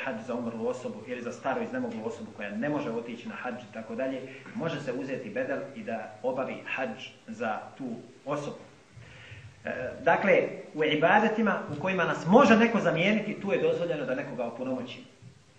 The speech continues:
A imaju ibadeti gdje ne možemo nekoga opunomoćiti. Kao, na primjer, ne možemo opunomoćiti nekoga da posti za nas, da neko za nas namaz klanja i tako dalje. To su ibadeti gdje nas ne može neko zamijeniti.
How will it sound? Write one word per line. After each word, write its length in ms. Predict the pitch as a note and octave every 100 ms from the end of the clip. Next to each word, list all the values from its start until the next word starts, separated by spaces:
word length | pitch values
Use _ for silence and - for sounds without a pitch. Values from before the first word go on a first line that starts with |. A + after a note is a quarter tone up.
| - _ -
A 80 |
imaju 300 | D#3 E3 C3
ibadeti 480 | G#2+ A2 C3+ D3 A#2+
gdje 140 | A2 A#2+
ne 60 |
možemo 240 | A#2 G#2+ G#2
nekoga 260 | G#2 - -
opunomoćiti. 480 | - - - - - - _ _ _ - - - - - -
Kao, 120 | D3
na 100 | C#3
primjer, 240 | D3+ D#3 D3
ne 60 |
možemo 280 | D#3+ D3+ D3
opunomoćiti 600 | C3+ - C3+ D3+ - D3+
nekoga 320 | D3 D3 C3+
da 100 | B2+
posti 340 | A#2 C#3+ C#3 A2+
za 120 | G#2+
nas, 220 | G2+ - - - - - - - - - - - - _ _
da 120 | B2
neko 220 | D3+ D#3 C3
za 100 | D3
nas 240 | D3+ D3
namaz 300 | D3 C#3+ A#2+ -
klanja 280 | C#3 A#2 - - - - - -
i 120 | B2+ A#2+
tako 220 | - B2+
dalje. 220 | B2+ A2 - - -
To 140 | - D#3+
su 140 | B2+
ibadeti 520 | A2 A#2 C#3 C#3 B2
gdje 160 | A2 B2+
nas 140 | A#2+ - - - -
ne 140 | C3+
može 280 | C#3 A#2 A2+ - - A2
neko 520 | C3 - A2+ G2+ -
zamijeniti. 500 | C#3+ C3 G2 - -